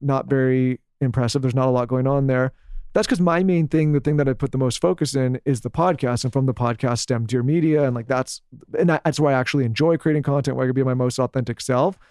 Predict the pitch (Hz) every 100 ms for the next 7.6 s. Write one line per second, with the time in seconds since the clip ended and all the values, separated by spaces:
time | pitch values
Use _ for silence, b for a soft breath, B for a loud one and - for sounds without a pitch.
0 | b b 175 180 - 170 175 139 127 147
1 | 156 156 151 147 135 131 123 143 147 143
2 | 170 175 156 143 131 120 131 135 127 135
3 | 123 131 123 110 127 123 120 120 123 127
4 | 120 120 123 117 131 151 165 180 - _
5 | _ _ _ _ _ _ _ - 151 165
6 | 147 - 131 - 139 - 170 151 135 151
7 | 165 151 135 127 123